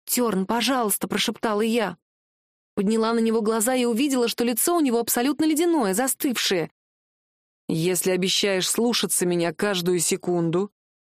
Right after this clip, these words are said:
и прекратишь разговор, как только я скажу».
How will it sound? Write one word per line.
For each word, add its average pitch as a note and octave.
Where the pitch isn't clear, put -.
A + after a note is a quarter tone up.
и F3
прекратишь A3+
разговор, G3+
как A3+
только G#3+
я F#3+
скажу». G3+